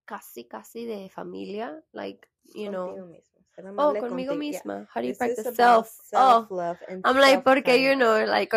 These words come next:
Speaker 2: I was
Speaker 1: conociendo a
Speaker 2: like,
Speaker 1: mis
Speaker 2: "No,
Speaker 1: papás,
Speaker 2: sí." <laughs>
Speaker 1: <laughs>
Speaker 2: Sí,
Speaker 1: eso ya
Speaker 2: eso
Speaker 1: es como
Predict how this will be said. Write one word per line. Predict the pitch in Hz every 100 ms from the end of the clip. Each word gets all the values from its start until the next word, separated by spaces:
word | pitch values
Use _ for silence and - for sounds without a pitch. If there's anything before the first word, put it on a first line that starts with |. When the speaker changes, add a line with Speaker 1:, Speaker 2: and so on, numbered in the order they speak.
| 208
Speaker 2:
I | 269
was | 240
Speaker 1:
conociendo | 277
a |
Speaker 2:
like, | 294
Speaker 1:
mis | 302
Speaker 2:
"No, | 330
Speaker 1:
papás, | 220 302 311 339
Speaker 2:
sí." | 349
<laughs> | 320 392 370 539 508 523 - 480 -
Speaker 1:
<laughs> | - - -
Speaker 2:
Sí, | 262 233
Speaker 1:
eso | 285
ya | 277 269
Speaker 2:
eso |
Speaker 1:
es | 269
como | 302